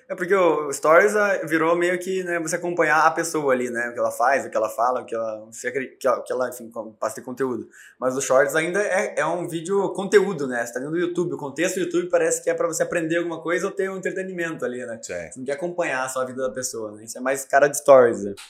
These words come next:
Speaker 2: É. Bom, aí nós temos o se-, a sexta utilização, e-mail marketing, né? Newsletter ou endomarketing, né? A comunicação interna, esse endomarketing. Então, um conteúdo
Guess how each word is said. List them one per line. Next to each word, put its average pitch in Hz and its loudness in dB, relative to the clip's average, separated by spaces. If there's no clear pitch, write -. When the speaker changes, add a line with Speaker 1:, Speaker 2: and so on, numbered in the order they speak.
Speaker 2:
É. 82 -10
Bom, 123 2
aí 123 2
nós 165 0
temos 175 0
o 117 -12
se-, - 0
a 202 0
sexta 190 -2
utilização, 170 -4
e-mail 139 -4
marketing, 113 -4
né? 104 -12
Newsletter 117 -2
ou 123 -2
endomarketing, 120 -4
né? 107 -8
A 92 -10
comunicação 104 -10
interna, 104 0
esse 87 -14
endomarketing. 90 -10
Então, 107 -10
um 170 -6
conteúdo 185 2